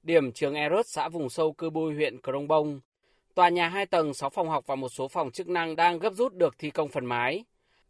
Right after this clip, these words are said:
Các phòng học cũ và phòng hiệu bộ đã được sơn lại hoàn thiện. Trong các phòng học, bàn ghế, bảng viết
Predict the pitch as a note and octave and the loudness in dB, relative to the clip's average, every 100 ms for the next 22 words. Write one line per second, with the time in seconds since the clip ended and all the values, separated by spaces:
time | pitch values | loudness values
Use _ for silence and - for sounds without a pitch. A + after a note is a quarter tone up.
0 | - A#3 - F#3 E3 - G3+ A3 F#3 D#3 | 0 0 2 0 -2 -2 -4 0 0 0
1 | D3 D3+ C#3 D3 B2 D3 F3+ F3+ C3 D#3+ | -2 -2 -2 -2 -4 -4 0 0 0 -4
2 | D3+ D3 C3 C3+ B2 D#3 D#3 - _ _ | 0 0 0 -6 -2 -2 -2 -6 _ _
3 | _ - D#3+ D#3 D3+ G#3+ G#3 D#3 C#3+ C3+ | _ 0 0 0 -2 -2 -2 0 0 -2
4 | _ _ _ D3+ D3 C#3 C#3 D3 F#3+ C4+ | _ _ _ 0 0 0 0 2 2 0
5 | F#3 D#3 A#2+ D#3 | 0 2 2 -2